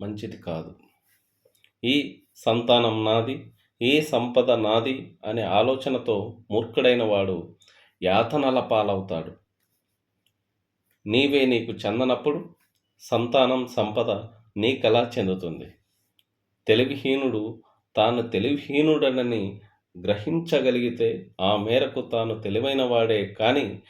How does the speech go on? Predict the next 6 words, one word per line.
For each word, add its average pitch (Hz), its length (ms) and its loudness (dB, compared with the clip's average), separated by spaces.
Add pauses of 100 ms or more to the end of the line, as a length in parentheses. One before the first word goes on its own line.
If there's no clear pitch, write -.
(340)
తెలివిహీనుడు 131 1000 0 (320)
తాను 113 260 4
వివేకవంతుడని 123 1040 2
భావిస్తే 95 840 -2 (360)
వాడు 92 260 0
మూర్ఖుడే. 98 760 -4